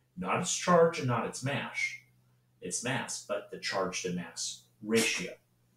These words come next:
Now this proved that the electron was a particle. Okay, electricity is made up of a string of electrons.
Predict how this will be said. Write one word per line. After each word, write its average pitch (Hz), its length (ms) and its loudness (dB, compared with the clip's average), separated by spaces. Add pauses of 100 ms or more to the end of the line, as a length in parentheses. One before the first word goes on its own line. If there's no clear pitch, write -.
(720)
Now 110 180 -2
this - 400 0
proved 123 840 6 (560)
that 120 140 -2
the 120 80 2
electron 104 520 0
was 90 160 -4
a 98 80 -2
particle. - 480 4 (1200)
Okay, - 560 -4 (340)
electricity - 960 0 (260)
is 107 200 -6
made 95 200 -2
up 101 180 -6
of 120 120 2
a 120 80 2
string 90 420 -2
of 92 280 -2 (340)
electrons. - 1040 -6